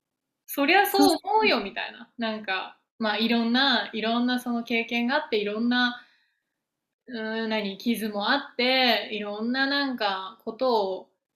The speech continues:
Speaker 1: そう、経てきたからこそ、今そういう風になんか、ね、あの、ドロドロの感情が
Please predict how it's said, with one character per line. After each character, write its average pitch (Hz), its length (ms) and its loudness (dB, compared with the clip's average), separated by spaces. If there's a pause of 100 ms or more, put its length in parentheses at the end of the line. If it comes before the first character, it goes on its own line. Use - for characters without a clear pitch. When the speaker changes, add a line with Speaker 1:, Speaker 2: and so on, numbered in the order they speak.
(420)
Speaker 1:
そ 185 340 -6 (680)
う、 - 60 -20
経 294 140 2
て - 280 2
き - 120 -14
た 349 200 6
か 339 140 2
ら 311 400 4
こ 415 140 4
そ、 403 560 4
今 240 420 0
そ 226 180 0
う 233 60 2
い 240 140 2
う 226 40 -4
風 233 200 0
に 196 320 -6
な 196 160 -10
ん - 20 -20
か、 - 280 -10 (1400)
ね、 240 380 -4 (480)
あ 208 160 -10
の、 190 100 -12
ド 208 160 -4
ロ 208 120 -2
ド 208 120 -2
ロ 202 100 -4
の 202 120 -6
感 202 280 -4
情 196 220 -4
が 196 360 -4